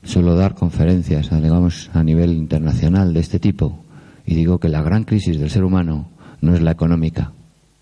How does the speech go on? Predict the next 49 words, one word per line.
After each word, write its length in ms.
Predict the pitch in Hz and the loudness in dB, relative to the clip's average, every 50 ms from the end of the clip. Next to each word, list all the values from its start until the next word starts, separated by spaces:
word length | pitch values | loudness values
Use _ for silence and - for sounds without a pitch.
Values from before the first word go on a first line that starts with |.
| _ _ - | _ _ -4
es 120 | - 87 | -2 0
la 140 | 92 95 92 | 2 2 2
de 100 | 87 85 | 2 0
saber 280 | - - 82 85 85 80 | 0 0 2 2 2 2
lo 120 | 87 87 | 0 0
que 120 | - 78 | 0 -2
quiere. 300 | - - 76 67 - - - - _ _ _ _ _ _ _ _ _ _ _ _ _ _ _ _ _ _ _ _ _ _ _ _ _ _ _ _ _ _ _ | -2 -2 -4 -4 -4 -8 -12 -18 _ _ _ _ _ _ _ _ _ _ _ _ _ _ _ _ _ _ _ _ _ _ _ _ _ _ _ _ _ _ _
Porque 220 | - 92 - - 90 | -4 -2 0 0 0
el 80 | 90 | 0
hombre 200 | 92 95 104 101 | 2 2 2 2
no 120 | 95 98 98 | 2 2 0
es 40 | |
más 160 | 92 98 92 - | 2 0 0 0
feliz 360 | - 82 85 90 87 87 - | 0 0 0 0 0 -2 -2
o 100 | - 82 | -2 0
menos 340 | 85 90 95 98 101 95 - | 2 2 2 2 0 0 0
si 120 | 90 85 | -2 -2
tiene 240 | - 92 92 90 87 | -2 0 0 2 2
más 200 | 87 87 85 85 | 2 0 0 0
dinero 400 | 85 82 82 87 87 85 85 78 | 0 0 2 2 2 2 2 2
o 60 | 78 | 2
menos 240 | 82 85 85 80 - | 2 0 0 0 0
dinero, 340 | 76 73 76 73 - - - - - - - _ _ _ - - - | -2 0 0 -2 -4 -6 -10 -14 -18 -20 -20 _ _ _ -20 -10 -4
o 120 | - 87 | 0 0
si 140 | 85 - 92 | 0 0 0
tiene 260 | 85 98 98 104 107 | 0 0 0 2 2
más 220 | 98 92 92 90 - | 2 2 0 0 -2
casas 320 | - 104 92 104 98 87 | -2 0 0 0 0 0
o 80 | 85 82 | 0 0
menos 240 | 85 87 85 80 - | 2 0 0 -2 -2
casas. 440 | - 80 69 - - - - - - _ _ _ - - - - - - _ - | -4 -4 -4 -4 -6 -8 -8 -12 -18 _ _ _ -20 -20 -20 -20 -20 -14 _ -2
Es 140 | 95 101 - | -2 0 0
si 180 | - - 95 | 0 -2 -2
con 260 | - - 85 82 82 87 | -2 0 0 0 2 2
lo 120 | 87 85 | 0 0
que 160 | - 85 82 - | 0 -2 -2 0
tiene 340 | - 110 127 139 147 135 | 2 2 2 2 2 0
está 240 | 104 - - - 95 | -2 -2 -4 -4 -4
satisfecho 720 | - 95 87 - - 82 - - - 107 104 - - 95 82 | -2 -2 -2 -2 -2 -4 -2 -2 -2 -2 -2 0 0 0 0
o 40 | |
no 100 | 80 82 | 2 0
está 180 | 80 - - 76 | 0 -2 -2 -4
satisfecho. 640 | 71 71 - - 64 - - 60 - - - - - _ _ _ - - - - - - - _ _ _ _ _ _ _ _ - | -4 -4 -4 -4 -6 -6 -6 -6 -6 -6 -8 -8 -10 _ _ _ -20 -20 -20 -20 -20 -20 -20 _ _ _ _ _ _ _ _ -4
Por 140 | - 92 90 | -2 0 0
esa 160 | 104 - 123 | 0 0 0
es 80 | 107 - | 0 0
la 140 | 92 87 82 | 0 0 0
gran 260 | 87 90 90 90 80 | 0 0 0 0 0
pregunta. 560 | 78 85 85 80 80 78 76 71 76 - - | 0 0 0 0 -2 -2 -4 -4 -6 -6 -8